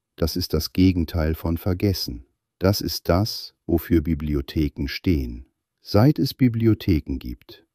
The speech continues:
seit den Tontafeln in Ninive, seit der Bibliothek von Alexandria, seit dieser Bibliothek hier, neunzehnhundertzehn, an dieser ruhigen Straße in der Innenstadt. Das ist ihr Versprechen,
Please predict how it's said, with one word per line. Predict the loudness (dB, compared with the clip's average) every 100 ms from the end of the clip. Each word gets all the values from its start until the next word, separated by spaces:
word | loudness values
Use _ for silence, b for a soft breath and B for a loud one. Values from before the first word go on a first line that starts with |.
| _
seit | -4 2 4 2 -2
den | -2 -2 0
Tontafeln | 2 4 4 2 -2 -2 -2 -2 -2
in | -2 -2 2
Ninive, | 4 2 0 -2 -4 -6 -12 _ _
seit | -4 0 0 -2 -4
der | -4
Bibliothek | -4 -4 -2 -4 -2 0 0 -2
von | -4 -4
Alexandria, | -2 -4 -4 0 2 2 -2 -6 -6 -10 -16 _ _
seit | -2 2 2 2 -4
dieser | -4 2 2
Bibliothek | 2 0 0 0 0 -2 -2
hier, | -2 -2 2 2 0 -8 _
neunzehnhundertzehn, | 2 6 6 4 2 2 0 0 -2 -4 0 2 2 -2 -6 _
an | -4 -2
dieser | 0 2 2
ruhigen | 2 2 4 4 2 -2
Straße | -4 -4 -2 -2 -4 -6
in | -6 -2
der | -2 -2
Innenstadt. | -2 -2 -6 -10 -12 -14 -20 _ _ _
Das | 0 0 0 -6
ist | -6 -6 -4
ihr | -4 -2
Versprechen, | -2 -4 -2 0 0 -2 -14